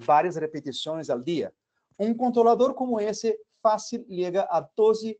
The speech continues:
a doce arranques por día. Entonces, es por decir que yo puedo hacer, eh, riego por pulso. ¿Ok? Yo puedo hacer riego por pulsos, de, de forma que yo voy a, aplicando agua un poco a cada vez y nosotros logramos un aprovechamiento de agua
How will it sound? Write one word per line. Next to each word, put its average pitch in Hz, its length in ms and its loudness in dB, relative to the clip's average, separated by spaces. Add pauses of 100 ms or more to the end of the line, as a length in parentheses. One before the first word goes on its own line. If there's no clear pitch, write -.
a - 140 -12 (180)
doce 202 480 -2
arranques 165 540 -2
por 139 260 -4
día. 147 340 -2 (300)
Entonces, 202 580 0
es 180 160 -2
por 233 160 0
decir 190 360 -2
que 185 100 0
yo - 80 -4
puedo 170 280 0
hacer, 160 420 -2 (360)
eh, 143 280 0
riego 170 340 2
por 143 180 -2
pulso. - 320 -4 (520)
¿Ok? 120 160 -4
Yo 180 180 4
puedo 170 160 4
hacer 160 240 0
riego 170 380 0 (200)
por 139 220 0
pulsos, 139 460 -4
de, 131 160 2 (160)
de 135 160 -2
forma 185 400 -2
que 190 100 -4
yo 175 80 2
voy 156 160 2
a, 151 140 0 (140)
aplicando 160 680 -2
agua 156 440 2 (260)
un 147 220 -8
poco 196 440 2
a 127 180 0
cada 160 360 2
vez 151 440 0 (200)
y 160 140 -4
nosotros 151 480 -4
logramos 135 440 0
un 139 100 -6
aprovechamiento 131 720 -2
de 127 120 0
agua 131 320 2